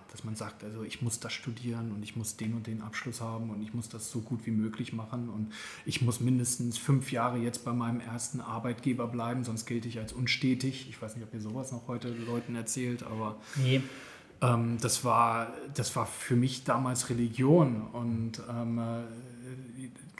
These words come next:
Speaker 1: genau genommen habe ich in dem Konzern angefangen.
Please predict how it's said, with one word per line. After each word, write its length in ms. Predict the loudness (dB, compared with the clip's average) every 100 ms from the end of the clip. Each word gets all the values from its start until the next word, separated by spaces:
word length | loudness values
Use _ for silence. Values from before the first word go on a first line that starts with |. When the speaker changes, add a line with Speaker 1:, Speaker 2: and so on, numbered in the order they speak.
| -6 2
Speaker 1:
genau 400 | 12 12 12 8
genommen 760 | 6 6 4 4 4 0 -2 -2
habe 160 | 0
ich 160 | 0 0
in 80 | 0
dem 160 | 0
Konzern 460 | 2 0 0 0 0
angefangen. 760 | 0 4 4 4 0 2 0